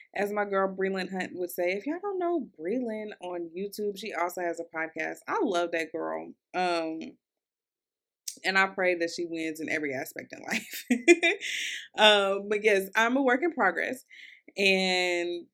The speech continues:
so sometimes I'll be messing up, but it's okay because I'm gonna be authentically me at all times. So if that means I stumble on my words sometimes, or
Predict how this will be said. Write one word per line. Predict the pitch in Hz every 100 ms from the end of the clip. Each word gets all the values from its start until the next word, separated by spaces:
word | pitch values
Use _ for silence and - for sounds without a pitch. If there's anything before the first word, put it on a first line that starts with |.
| -
so | - 240
sometimes | 233 339 339 320
I'll | 285
be | 240
messing | 226 208 208 180
up, | 160 - 185
but | 247
it's | 277 277
okay | 262 214 214
because | 214 214 196 190 185 185 - _ _ _ _ _ _ _ _ _ -
I'm | 214 233
gonna | 240 233
be | 226 226 208
authentically | 202 214 214 214 - 202
me | 202 254 294 302 277 - _ _ _ -
at | 196
all | 196 185
times. | 190 - - -
So | 185 170 170 - - -
if | 202 196
that | 247 247
means | 233 254 254
I | 233 233
stumble | 226 240 233 226
on | 226
my |
words | 220 226 226
sometimes, | 226 233 226 226 220
or | 180 180 180 180